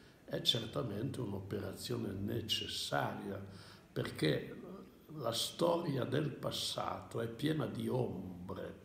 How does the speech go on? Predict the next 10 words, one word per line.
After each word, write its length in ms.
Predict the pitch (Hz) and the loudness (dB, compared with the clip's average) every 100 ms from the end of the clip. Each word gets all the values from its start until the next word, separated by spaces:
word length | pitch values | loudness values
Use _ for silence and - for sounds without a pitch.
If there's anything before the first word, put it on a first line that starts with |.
| - | -8
per-, 340 | 110 - - - - - - - - | -6 -6 -10 -16 -20 -20 -20 -20 -10
è 160 | - 101 | -2 0
un 220 | 98 101 | 2 2
eufemismo, 1160 | 104 101 104 92 92 87 87 87 85 - - - - - - - - | 0 0 -2 -4 -2 -2 -4 -6 -6 -8 -10 -12 -20 -20 -20 -20 -10
piena 320 | - 117 101 | -4 -2 -2
di 220 | 85 85 | -6 -6
ombre, 340 | - 92 87 80 78 82 80 - - - - - - | -6 -8 -10 -10 -10 -10 -12 -14 -20 -20 -20 -20 -6
e 220 | 143 131 | -4 0
queste 800 | 190 190 190 - - - - 117 | 4 4 4 0 -8 -8 0 4
ombre, 880 | 120 101 95 98 104 131 131 - | 4 2 0 -4 -2 -2 -2 -6